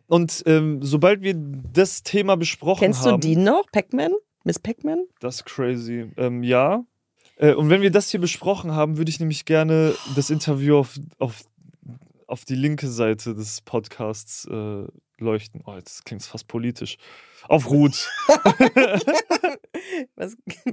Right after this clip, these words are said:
Speaker 2: was gibt dir Halt? Steht auf dem Zettel.
Speaker 1: Oh, das ist scheiße.
Speaker 2: Mein B H.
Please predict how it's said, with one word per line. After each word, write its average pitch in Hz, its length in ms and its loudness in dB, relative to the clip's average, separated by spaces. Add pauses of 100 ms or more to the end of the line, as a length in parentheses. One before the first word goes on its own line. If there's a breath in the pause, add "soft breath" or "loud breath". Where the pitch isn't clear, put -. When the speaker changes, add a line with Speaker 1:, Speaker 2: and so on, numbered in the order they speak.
Speaker 2:
was 196 220 -8
gibt 180 260 -16
dir 170 180 -8
Halt? 139 360 -12 (880)
Steht - 300 -6
auf - 180 -2
dem - 280 -16
Zettel. - 680 -8
Speaker 1:
Oh, - 160 -20 (120)
das - 120 -20
ist - 120 -20
scheiße. - 520 -20 (1200 soft breath)
Speaker 2:
Mein 185 520 -6 (280)
B 170 260 2
H. 170 280 2